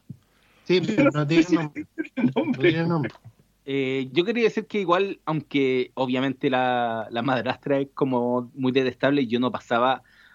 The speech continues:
Speaker 3: al, al, al ex de Fleabag, el que aparece en la primera temporada, que el weón que se, se pone a llorar cuando terminan y, y le pon-, se pone a hacer el aseo, o in-, insoportable,
Speaker 2: Harry.
Speaker 3: weón.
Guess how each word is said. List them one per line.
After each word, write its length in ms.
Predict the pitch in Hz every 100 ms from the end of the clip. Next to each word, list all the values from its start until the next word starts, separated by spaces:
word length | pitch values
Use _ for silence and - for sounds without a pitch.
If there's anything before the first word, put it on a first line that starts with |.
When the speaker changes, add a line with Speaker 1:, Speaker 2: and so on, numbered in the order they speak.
| _
Speaker 3:
al, 160 | 127 127 - -
al, 280 | 110 110 - _ - -
al 160 | 113 117
ex 260 | 135 -
de 120 | 139
Fleabag, 360 | 143 151 147 170 -
el 180 | 123 -
que 480 | 127 120 113 113 117
aparece 280 | 117 117
en 40 | 143
la 60 |
primera 220 | 127 131 131
temporada, 500 | - 101 98 127 160
que 120 | -
el 80 | 120
weón 160 | 131 127
que 140 | 139
se, 160 | - 127 -
se 120 | 135
pone 140 | 127
a 40 | 170
llorar 300 | 131 113 135
cuando 180 | 151 135
terminan 520 | 117 107 127 139 131
y, 240 | 127 123 117 - - -
y 60 |
le 80 | 120
pon-, 300 | 117 143 151
se 160 | - -
pone 140 | 123 147
a 40 |
hacer 160 | 143 143
el 80 |
aseo, 920 | 135 - 120 120 139 147 143 139 143 139
o 180 | - 107
in-, 260 | 92 120 123
insoportable, 640 | 127 127 294 - 131 120 113
Speaker 2:
Harry. 80 | _
Speaker 3:
weón. 160 | 107 104